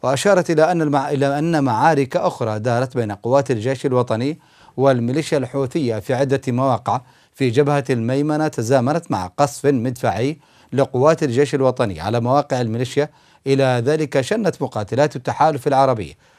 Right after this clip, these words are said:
غارات جوية عدة استهدفت مواقع تجمعات للميليشيا الحوثية في مناطق متفرقة من المديرية ذاتها. وأسفرت المعارك وغارات التحالف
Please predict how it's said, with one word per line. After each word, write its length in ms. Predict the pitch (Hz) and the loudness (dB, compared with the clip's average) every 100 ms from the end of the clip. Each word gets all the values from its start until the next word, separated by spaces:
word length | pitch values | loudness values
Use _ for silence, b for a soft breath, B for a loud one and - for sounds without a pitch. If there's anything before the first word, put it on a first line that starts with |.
| b - | b -4
غارات 460 | 113 117 135 139 160 | -2 2 2 2 0
جوية 540 | 147 123 107 127 135 | 0 0 2 0 0
عدة 460 | 135 123 131 117 139 b b b | 0 -2 -2 -2 -6 b b b
استهدفت 520 | 127 - 160 147 151 | -4 -2 0 -2 -2
مواقع 440 | 135 151 170 147 147 | 0 0 0 0 0
تجمعات 600 | 135 123 120 123 151 147 | 0 -2 0 2 2 2
للميليشيا 500 | 131 117 135 135 135 | 0 0 -2 -2 -2
الحوثية 540 | 120 135 143 110 95 b b b | 0 -2 -2 -4 -6 b b b
في 180 | - 147 | -2 0
مناطق 540 | 127 131 151 147 135 131 | 0 0 0 -2 -2 0
متفرقة 880 | 120 135 135 123 113 123 147 143 | 0 -2 -2 -2 -2 0 -2 0
من 180 | 135 135 | 0 0
المديرية 480 | 131 127 120 135 127 135 | 0 -2 -2 0 0 -2
ذاتها. 500 | 113 107 131 101 76 b b b b - | -4 -4 -4 -6 -6 b b b b -14
وأسفرت 500 | 90 110 139 127 131 | -10 -2 0 0 -2
المعارك 500 | 120 120 135 147 - | -2 2 2 2 2
وغارات 580 | 120 117 110 131 135 135 | 0 0 0 0 0 -4
التحالف 560 | 123 135 - 120 135 | -4 -2 2 0 -2